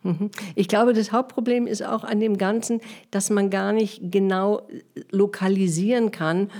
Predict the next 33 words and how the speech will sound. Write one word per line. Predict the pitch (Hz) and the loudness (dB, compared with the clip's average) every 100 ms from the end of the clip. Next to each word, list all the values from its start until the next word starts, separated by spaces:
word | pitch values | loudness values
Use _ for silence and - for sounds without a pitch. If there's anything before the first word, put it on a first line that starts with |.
| 175 - | -16 -6
wo | 151 180 | 0 0
ist | - - 269 - | 0 -2 -2 2
denn | 254 254 | 2 4
das | 220 202 - | 2 0 0
narzisstische | 185 175 180 254 254 254 226 196 | 0 0 0 -2 -2 -6 -4 -6
Defizit | 175 208 240 240 196 - 220 - - - - | -2 -2 -2 -4 -6 -2 -2 -4 -18 -18 0
in | 233 240 | 2 2
unserer | - 208 202 196 | 2 0 2 2
Hirnstruktur | 208 233 - 202 180 - 196 185 | 2 2 -2 -4 -4 -4 -4 -2
zum | 190 180 | -4 0
Beispiel, | 170 175 - 180 180 180 - - - _ - | 0 0 -2 -2 0 -2 -8 -20 -20 _ 0
äh, | 170 165 | 0 2
angesiedelt. | 185 208 190 175 135 - 127 - | 4 4 2 0 -2 -2 -8 -6
Ja, | 147 160 | -2 -2
das | 185 175 180 | 0 -2 0
ist | 226 | -6
etwas, | - 180 196 190 | -4 -4 -2 0
was | 180 175 | -2 0
noch | 180 180 | -2 -4
keiner | - 185 202 190 | -4 0 0 0
wirklich | 190 190 175 | -2 -4 -6
sagen | 190 185 202 185 | -2 -2 0 -2
kann. | 139 - - - - | -2 -4 -12 -18 -20
Vielleicht | - 185 185 220 - | -6 0 2 0 0
kann | 208 220 | 0 2
man's | 208 | 0
irgendwann | - 220 247 226 196 214 | -2 0 0 0 0 0
mal | 202 | 0
feststellen, | 180 220 233 - - 151 151 | 0 -2 -4 -10 -2 0 0
dass | 160 170 | -2 -2
man | 165 | -2
sagt, | 175 175 | -2 -4
„Aha, | 175 170 220 220 | -6 -4 0 0